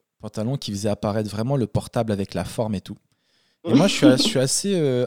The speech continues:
Speaker 1: alerte sur ce qui se passe autour de moi. Même si je regarde devant, je vois tout ce qui se passe tout autour et tout. Et au loin, je marche, je vois trois gars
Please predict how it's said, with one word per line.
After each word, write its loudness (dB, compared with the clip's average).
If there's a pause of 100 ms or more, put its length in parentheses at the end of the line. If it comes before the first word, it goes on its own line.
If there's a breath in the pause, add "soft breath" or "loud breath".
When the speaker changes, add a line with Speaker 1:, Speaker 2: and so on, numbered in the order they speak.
Speaker 1:
alerte -2
sur -6
ce -6
qui -6
se -8
passe -2
autour -4
de 2
moi. 2 (400 loud breath)
Même 2
si -2
je 0
regarde -2
devant, 0
je -2
vois 0
tout -6
ce -4
qui -10
se -8
passe 0
tout -10
autour -4
et -4
tout. -8 (540 soft breath)
Et 2
au 6
loin, 2
je -8
marche, -6
je -10
vois 0
trois -4
gars 0